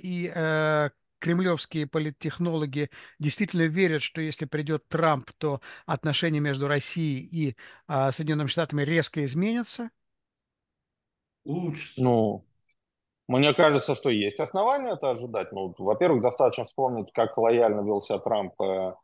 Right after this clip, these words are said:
Speaker 3: по отношению к Путину, когда был президентом. А,
Speaker 2: Санкции
Speaker 3: вот, и
Speaker 2: вводил.
Speaker 3: а, ну, вводил, может, что-то где-то вводил, но не так, как это делает Байден. Ну, то есть точно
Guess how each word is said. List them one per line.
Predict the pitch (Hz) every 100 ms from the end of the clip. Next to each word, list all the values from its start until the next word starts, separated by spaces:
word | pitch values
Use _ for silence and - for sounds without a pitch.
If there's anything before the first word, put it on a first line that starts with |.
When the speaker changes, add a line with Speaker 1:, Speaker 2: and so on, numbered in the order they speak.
| _ -
Speaker 3:
по | 107
отношению | 117 113 117 104
к | -
Путину, | 113 104 101
когда | 95 107 104
был | 98 107 101
президентом. | - 98 98 90 92 90 95 123 147 _ _ _ _ _
А, | - 101 98 98
Speaker 2:
Санкции | 95 95 95 101 101
Speaker 3:
вот, | 92 92
и | 110
Speaker 2:
вводил. | 165 165 _ _ _ _ _ _ _ _ _ _ -
Speaker 3:
а, | - 120 113 107 104 104 107
ну, | - 214 269 202 170 120 - - - - -
вводил, | 123 285 160 277 190
может, | 233 302 214 165
что-то | - 220 196
где-то | 185 185
вводил, | 170 196 202 277 233 165 156
но | 180 190 170 147
не | 139 139 123 127 160
так, | 180 240 233
как | 180 -
это | 170 160
делает | 147 160 151 127
Байден. | 127 101 85 85 - _
Ну, | - 117
то | 135
есть | -
точно | - 196 - 147 127 113 110 107 104